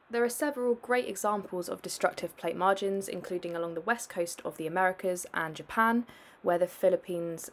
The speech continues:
sea plate is pushed under the Eurasian plate. And there is one in this diagram, which is the Nazca plate subducting under the South American plate.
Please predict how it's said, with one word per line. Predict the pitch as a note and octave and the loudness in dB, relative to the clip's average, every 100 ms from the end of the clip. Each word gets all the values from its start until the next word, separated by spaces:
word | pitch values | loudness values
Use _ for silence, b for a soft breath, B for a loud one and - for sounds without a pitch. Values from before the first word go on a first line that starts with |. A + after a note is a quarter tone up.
| - | -14
sea | - - G3+ F3+ | -12 -8 -6 -6
plate | - D#3+ - | -6 -6 -6
is | - - | -12 -14
pushed | - F#3 - - | -8 -6 -6 -2
under | - F3+ F3 | 0 0 0
the | E3+ E3 | -2 -4
Eurasian | D#3 D#3 D3+ D3 | -2 -2 -4 -10
plate. | - D#3+ A#3+ - _ B B B B - | -6 -2 -2 -6 _ B B B B 4
And | B3+ C#4 A#3+ | 6 6 4
there | A3 | 2
is | G3 | 0
one | G3 G3 F#3+ F#3+ - - | 0 2 0 -2 -6 -10
in | - E3+ | -6 -6
this | E3 | 0
diagram, | F3 F3 E3+ E3+ E3+ | 4 6 6 6 4
which | D#3+ | -4
is | D#3+ | -4
the | E3 | 0
Nazca | F3 E3+ - D#3 | 0 -2 -6 -6
plate | E3+ D#3+ - | -2 -2 -4
subducting | - - E3+ - - E3 - | -8 -2 -2 -2 -8 -4 -2
under | E3+ E3 D#3+ | 0 0 -2
the | D#3 | -2
South | - D3+ D3 - | -2 -2 -2 -6
American | - D3+ D3 D3 D3 | -12 -6 -6 -6 -12
plate. | C#3+ C3+ C3 | -14 -10 -10